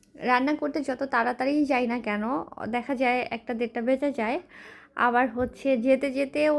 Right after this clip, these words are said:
দেখা যায় আমার ভাই খাবারটা নিয়ে হসপিটালে যেতে যেতে তিনটা চারটা বেজে যায়। সব কিছু মিলিয়ে আমারও মানে প্রপার টাইমে হয় না,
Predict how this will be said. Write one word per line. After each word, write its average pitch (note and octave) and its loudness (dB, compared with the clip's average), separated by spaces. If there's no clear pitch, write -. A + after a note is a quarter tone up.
দেখা C4+ 0
যায় C4+ 2
আমার C4+ 2
ভাই C4+ 0
খাবারটা B3+ -2
নিয়ে B3+ 0
হসপিটালে B3 0
যেতে A#3 0
যেতে A#3+ 0
তিনটা A#3+ -4
চারটা A#3 -4
বেজে A3 0
যায়। C4+ -2
সব C4 -2
কিছু C#4 -6
মিলিয়ে C#4 2
আমারও B3+ 2
মানে A#3+ -2
প্রপার A#3 -2
টাইমে A#3+ 0
হয় C4 -2
না, C#4+ 0